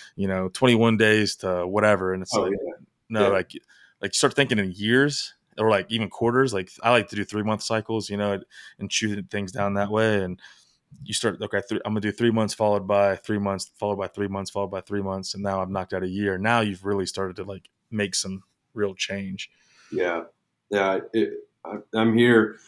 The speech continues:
Speaker 2: teaching a course to, uh, first responders this week, and, um, we, we kinda presented a chart to them. And, and a lot of times with, with these folks, we talk about, uh, being in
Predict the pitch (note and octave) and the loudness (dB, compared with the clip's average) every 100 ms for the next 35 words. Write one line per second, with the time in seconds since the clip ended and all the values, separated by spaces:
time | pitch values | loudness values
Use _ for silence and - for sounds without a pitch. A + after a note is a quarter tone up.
0 | - _ _ - C3 A#2+ G#2 - G#2 G#2 | -20 _ _ 2 4 4 0 4 4 6
1 | - - G2+ G2 F#2+ F2+ A2 G#2 G2+ - | 2 0 -2 2 2 2 2 0 0 -6
2 | - F2+ F#2+ F#2+ F2+ F#2 - F#2 F2+ E2 | -6 -4 0 0 0 -4 -4 -6 -6 -6
3 | F2 E2 E2+ E2 F2+ E2+ E2 E2 E2+ _ | -6 -4 -6 -8 -6 -4 -4 -8 -14 _
4 | _ - A2+ A2 A#2+ B2+ A#2+ A2 F#2+ G#2+ | _ -2 2 2 2 4 2 0 0 2
5 | G#2 - - - F#2+ G2+ - - _ - | 2 2 -2 0 4 2 0 -6 _ -20
6 | - _ _ G#2 F#2+ F#2 F2 F2 E2+ E2+ | -20 _ _ -2 0 0 0 -2 -4 -6
7 | G2 F#2+ G#2+ A2 - A2 G2+ G2 F#2+ - | -4 2 4 4 2 2 2 0 -2 0
8 | G2+ G2 G2 - G2 G2+ - G2+ - F#2+ | -2 -2 -6 -4 -4 -4 -4 -4 -4 -2
9 | F#2 F2+ - _ _ _ _ F#2 F2+ E2+ | 0 0 -6 _ _ _ _ -6 -4 -6
10 | E2+ G2+ F#2 F#2 F#2 F2 | -2 -2 0 -2 -2 -4